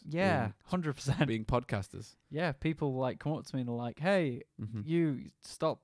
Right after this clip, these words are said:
Speaker 1: stealing things."
Speaker 2: Yeah.
Speaker 1: <laughs> I'm like, "No," and then I push them away.
Speaker 2: I'll comment on your podcast that you stole something.
Speaker 1: Yeah. Um, that, that doesn't happen, by the way.
Speaker 2: No.
Speaker 1: So, I don't know, what, what level of famous we talking?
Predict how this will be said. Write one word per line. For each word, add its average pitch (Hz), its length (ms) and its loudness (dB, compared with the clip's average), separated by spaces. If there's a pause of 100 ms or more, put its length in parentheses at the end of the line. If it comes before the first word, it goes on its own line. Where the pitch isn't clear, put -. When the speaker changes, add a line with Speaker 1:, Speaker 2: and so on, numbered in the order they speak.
Speaker 1:
stealing 151 420 -2
things." 135 460 0
Speaker 2:
Yeah. 113 160 2 (320)
Speaker 1:
<laughs> 262 280 4
I'm 175 140 2
like, 147 240 6
"No," 135 560 6
and 135 140 0
then 123 100 2
I 117 100 0
push - 300 -4
them 127 140 -2
away. 123 180 0
Speaker 2:
I'll 123 160 0
comment 147 260 4
on 123 80 2
your 135 100 4
podcast 143 420 4
that - 100 -6
you - 80 -2
stole 139 240 4
something. 120 320 -2 (140)
Speaker 1:
Yeah. 123 180 -2 (220)
Um, 131 380 2 (480)
that, 135 180 2
that 135 180 4
doesn't 123 240 0
happen, 113 400 -4
by 123 160 0
the 110 60 2
way. 110 100 0 (180)
Speaker 2:
No. - 140 -10
Speaker 1:
So, 165 360 4 (500)
I 226 60 -2
don't 233 120 -2
know, 127 200 4
what, 156 260 0
what 190 180 4
level 160 240 4
of 143 60 2
famous 127 340 0
we 127 80 -6
talking? 123 400 -4